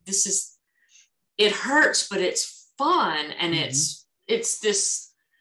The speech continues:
Speaker 1: emotional release. And I'm, I'm an athletic person. So the challenge of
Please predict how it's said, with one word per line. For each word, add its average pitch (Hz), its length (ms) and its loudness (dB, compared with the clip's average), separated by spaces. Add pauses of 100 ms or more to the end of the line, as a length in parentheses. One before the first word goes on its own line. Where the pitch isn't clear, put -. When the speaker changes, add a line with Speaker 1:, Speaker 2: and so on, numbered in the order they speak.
(160)
Speaker 1:
emotional 214 680 -2
release. 196 840 -4
And 175 340 -6
I'm, 165 340 -6
I'm 180 160 0
an 170 100 -2
athletic 233 580 -2
person. 220 500 -4
So 185 320 -2
the - 120 -8
challenge 220 840 -4
of 170 340 -4